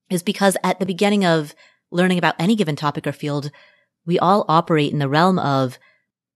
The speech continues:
unconscious incompetence, meaning we don't know what we don't know. And we often assume that a given field is much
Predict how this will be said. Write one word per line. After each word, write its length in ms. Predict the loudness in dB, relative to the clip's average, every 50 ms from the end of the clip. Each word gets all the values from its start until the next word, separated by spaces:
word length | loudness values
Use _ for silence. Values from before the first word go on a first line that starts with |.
| _ _ _ _ 0
unconscious 720 | 2 4 4 2 2 2 0 0 0 0 0 -2 -4 -4
incompetence, 800 | -4 -6 -6 -2 0 0 0 0 -2 -4 -4 -4 -4 -4 -2 -2
meaning 260 | 0 0 0 0 0
we 120 | 0 0 2
don't 220 | 2 2 2 2
know 120 | 0 0
what 140 | 0 0 -2
we 100 | -2 -2
don't 240 | 0 0 0 0 2
know. 340 | 2 2 4 2 0 -4 -8 _ _ _ _ _ _ _ _ _ _ _ _ 0
And 200 | 2 2 2 2
we 120 | -2 -6 -2 0
often 340 | 2 2 2 2 0 -2 -2
assume 680 | -2 -4 -6 -6 -4 0 2 4 4 4 2 0 -2 -6 -8 -20 -20 _ _ _ -2
that 80 | 0 0
a 40 | 2
given 260 | 0 0 0 0 -2
field 380 | -4 -2 -2 -2 0 0 -2 -2
is 220 | -2 -4 -2 -2
much 480 | -2 -2 -2 -2 -2 -4 -4 -4 -6